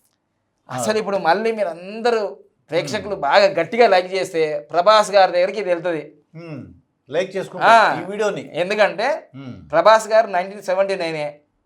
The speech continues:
Speaker 2: నైన్టీన్ సెవెంటీ నైన్.
Speaker 1: మ్మ్. నేను నైన్టీన్ సెవెంటీ నైనే.
Speaker 2: ఓకే.
Speaker 1: నేను జూలై ఫిఫ్త్, ఆయన అక్టోబర్ ఇరవై మూడు.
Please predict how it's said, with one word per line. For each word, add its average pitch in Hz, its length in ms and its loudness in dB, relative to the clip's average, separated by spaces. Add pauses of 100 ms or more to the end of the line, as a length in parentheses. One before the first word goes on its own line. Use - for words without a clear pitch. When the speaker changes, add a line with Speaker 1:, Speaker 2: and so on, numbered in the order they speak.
(240)
Speaker 2:
నైన్టీన్ 170 300 -10
సెవెంటీ 156 340 -6
నైన్. 110 200 -10
Speaker 1:
మ్మ్. 139 600 -14
నేను 160 260 -10
నైన్టీన్ 156 300 -10
సెవెంటీ 139 320 -12
నైనే. 120 420 -14 (100)
Speaker 2:
ఓకే. 156 320 -10
Speaker 1:
నేను 220 180 0
జూలై 214 300 4
ఫిఫ్త్, 220 300 -12
ఆయన 247 440 2
అక్టోబర్ 233 480 -2
ఇరవై 196 220 -2
మూడు. 160 360 -8